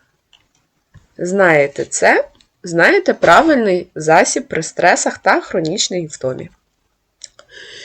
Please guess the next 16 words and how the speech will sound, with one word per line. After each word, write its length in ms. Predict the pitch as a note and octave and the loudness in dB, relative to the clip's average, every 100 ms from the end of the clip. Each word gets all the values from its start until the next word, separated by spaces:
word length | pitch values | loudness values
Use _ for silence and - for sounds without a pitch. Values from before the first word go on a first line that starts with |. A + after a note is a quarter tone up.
| - | -14
Що 260 | - - D4 | -10 0 2
не 120 | A4+ | 4
можна 400 | F#4+ G3+ F3+ E3 | 4 2 2 0
робити 400 | D#3+ F3 A3 F4 | 2 2 2 0
сьогодні? 560 | - A#3 F3+ D#3 F#3 - _ _ | 0 2 2 0 -4 -18 _ _
У 80 | F#3+ | -4
церковне 500 | F#3+ C4 F4 G#4+ E4+ | 0 0 0 2 2
свято 440 | - F3 D3+ D3+ | 0 0 0 0
двадцять 300 | G3+ F#3+ F#3 | 0 0 -2
третього 440 | - E3+ D3 D3+ D3+ | 2 2 2 -4 -8
березня 480 | D3 D#3+ A3 C4+ C#4+ | -4 -2 0 0 0
не 180 | E4 | 0
слід 400 | F#4+ A#3 F3 D#3 | 0 -2 -6 -4
лихословити, 800 | E3+ C#4+ F#4+ E4+ C#4 F#3+ F#3 F#3 G3 | -2 -2 -2 -4 -2 2 2 0 -8
сваритися, 720 | A3+ C4 G#3+ D#3+ F3+ - A#3+ | -2 0 2 0 -4 -8 -8
хвалитися, 720 | - C#4 B3 D3+ - - - | -4 0 2 0 -4 -12 -16